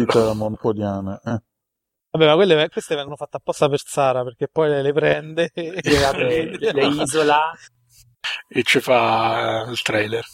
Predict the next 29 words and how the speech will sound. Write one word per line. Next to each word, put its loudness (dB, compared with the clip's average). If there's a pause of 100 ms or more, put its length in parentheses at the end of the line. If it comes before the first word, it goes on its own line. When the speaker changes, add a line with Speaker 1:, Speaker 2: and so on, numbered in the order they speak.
(920)
Speaker 3:
Esatto, -10
esatto. -8 (720)
Speaker 1:
Monopoli, 2
non 2
è 0
niente 2
su -4
cui -2
far 2
polemica? 0 (760)
Speaker 3:
Eh, -2
eh, 0
eh, 0 (1040)
non -2
sap-, -2
non -8
saprei. 2 (200)
Eh, -2 (840)
Speaker 1:
No, -2
se 0
Speaker 3:
boh, 4
Speaker 1:
non 4
Speaker 3:
a 2
Speaker 1:
ce 0
Speaker 3:
me 4
Speaker 1:
l'hai, 6
Speaker 3:
lui -2
Speaker 1:
fa -2
niente. -8